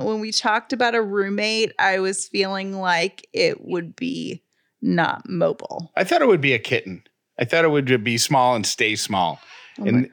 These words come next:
Speaker 2: and this seems to be, get bigger and more mobile. <laughs> Why, Ellie, Ellie, she's going for the garbage can.
Speaker 1: She's gonna knock it over.
Speaker 2: She's about to knock over a garbage can. <laughs> Why, of all the stuff in this room,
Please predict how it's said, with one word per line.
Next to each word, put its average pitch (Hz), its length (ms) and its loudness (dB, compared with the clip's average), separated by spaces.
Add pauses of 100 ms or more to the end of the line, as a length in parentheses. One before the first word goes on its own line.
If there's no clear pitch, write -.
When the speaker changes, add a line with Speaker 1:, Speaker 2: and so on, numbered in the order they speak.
Speaker 2:
and 127 180 -2
this 156 140 4
seems 139 300 2
to 123 60 -6
be, 117 100 -8
get 117 420 0
bigger 110 260 2
and 95 140 -2
more 92 160 -4
mobile. 78 420 -10 (440)
<laughs> - 440 -20
Why, 175 440 4 (120)
Ellie, 151 480 4 (560)
Ellie, 131 440 2 (420)
she's - 200 -6
going 147 220 4
for 143 120 -2
the 143 80 2
garbage 151 360 0
can. 71 280 -10
Speaker 1:
She's - 280 -18
gonna 98 200 -8
knock 92 220 -8
it - 80 -10
over. 92 220 -8
Speaker 2:
She's 131 180 -2
about 143 220 2
to 127 80 -2
knock 127 320 0
over 123 300 2
a 117 60 0
garbage 95 400 0
can. - 320 -12 (920)
<laughs> - 540 -4
Why, 156 340 2
of 151 160 0
all 165 300 4
the 220 120 2
stuff - 360 0
in 165 80 2
this 160 180 -2
room, 160 360 0